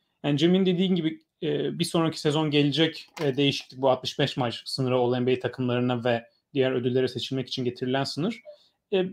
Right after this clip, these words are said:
benim de çok sevdiğim bir sınır değil açıkçası. Çünkü şöyle olacağını düşünüyorum. Zaten altmış beş maçın altında kim oynuyor diye,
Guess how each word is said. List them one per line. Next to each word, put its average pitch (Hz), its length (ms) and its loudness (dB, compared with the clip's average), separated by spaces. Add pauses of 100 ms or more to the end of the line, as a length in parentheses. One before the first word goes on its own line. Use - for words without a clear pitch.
(180)
benim 247 360 2
de 226 220 4
çok - 360 2
sevdiğim 175 520 6
bir 180 40 2
sınır 180 340 4
değil 170 160 6
açıkçası. 202 640 0 (320)
Çünkü - 200 -14
şöyle 220 280 10
olacağını 135 380 8
düşünüyorum. 143 520 0 (400)
Zaten 226 680 4 (180)
altmış 180 500 -2
beş 208 220 0
maçın 185 260 0
altında 180 420 2
kim 202 200 4
oynuyor 156 380 4
diye, 135 300 0